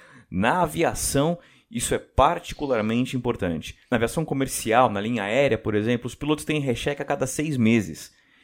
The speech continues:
Imagina você ter que passar por uma prova digna de vestibular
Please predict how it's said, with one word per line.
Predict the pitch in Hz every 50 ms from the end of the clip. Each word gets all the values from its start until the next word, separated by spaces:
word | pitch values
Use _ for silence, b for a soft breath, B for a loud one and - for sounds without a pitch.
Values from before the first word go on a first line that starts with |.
| b b b
Imagina | - 127 131 147 143 131 120 101 117 143 160 175 180
você | 160 165 156 - - 143
ter | - - 123 131 135
que | - -
passar | - - 127 113 - - - 127 131
por | 131 135 131
uma | 127 123 113
prova | 110 - - 104 104 113 131 117 117 104
digna | 107 104 104 123 156 165 170 156
de | 143 135
vestibular | 131 127 120 - - 104 113 110 98 92 92 101 113 135 - B